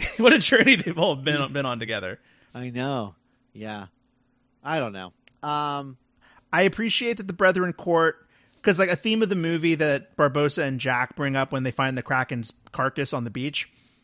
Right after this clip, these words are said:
Speaker 1: is
Speaker 2: Mm-hmm.
Speaker 1: that, like, the world's getting smaller, but no, the, the world's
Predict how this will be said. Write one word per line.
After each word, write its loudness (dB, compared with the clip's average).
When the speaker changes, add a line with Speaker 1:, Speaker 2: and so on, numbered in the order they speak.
Speaker 1:
is -4
Speaker 2:
Mm-hmm. -12
Speaker 1:
that, -6
like, -10
the -2
world's 0
getting -4
smaller, -2
but -10
no, -2
the, -6
the -6
world's -2